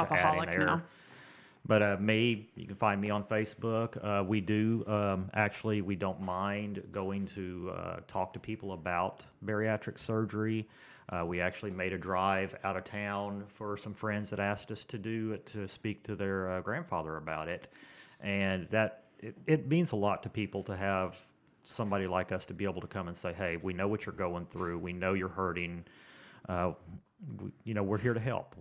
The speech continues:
Speaker 1: You know, you have questions, we can answer 'em. We can, we can help you and get through that." So we don't mind if anybody approaches us about weight loss surgery. Uh, we're an open book.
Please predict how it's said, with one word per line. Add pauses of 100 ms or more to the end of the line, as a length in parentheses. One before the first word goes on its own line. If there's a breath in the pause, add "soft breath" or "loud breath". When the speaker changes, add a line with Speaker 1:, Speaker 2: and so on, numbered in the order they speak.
Speaker 1:
You
know,
you
have
questions,
we
can
answer
'em.
We
can,
we
can
help
you
and
get
through
that."
So
we
don't
mind
if
anybody
approaches
us
about
weight
loss
surgery. (520 soft breath)
Uh,
we're
an
open
book.